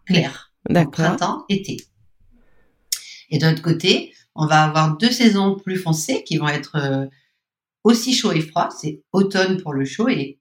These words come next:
Speaker 1: hiver, c'est froid. Et donc, pour automne, ça va être plutôt des carnations toujours ambrées, mais peut-être plus, euh, euh, comment dire, plus teintées ou carrément rousses avec, euh, ce côté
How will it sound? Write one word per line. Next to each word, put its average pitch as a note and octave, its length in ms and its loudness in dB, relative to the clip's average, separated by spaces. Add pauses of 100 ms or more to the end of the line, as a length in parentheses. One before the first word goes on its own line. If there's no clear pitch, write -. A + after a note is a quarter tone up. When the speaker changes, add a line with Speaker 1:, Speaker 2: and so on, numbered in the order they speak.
Speaker 1:
hiver, D3 300 -4
c'est - 140 -20
froid. - 440 -12 (480)
Et D#3+ 60 -2
donc, D#3 180 2
pour E3+ 160 -4
automne, F3 320 0
ça A3+ 140 0
va F3 100 0
être E3 120 -2
plutôt F3+ 300 0
des A3+ 120 4
carnations G3+ 880 0
toujours A#3 260 2
ambrées, G#3 680 2 (240)
mais D#3+ 80 -2
peut-être G3+ 380 -2
plus, G3 360 0
euh, F3 380 -2 (920)
euh, - 240 -8 (180)
comment D#3+ 200 -6
dire, - 220 -20 (220)
plus - 200 -6
teintées F#3+ 760 2
ou D#3 420 2 (400)
carrément A3+ 500 6
rousses G3+ 440 2
avec, D#3 380 -2
euh, C#3+ 600 -6
ce - 140 -12
côté E3 540 -2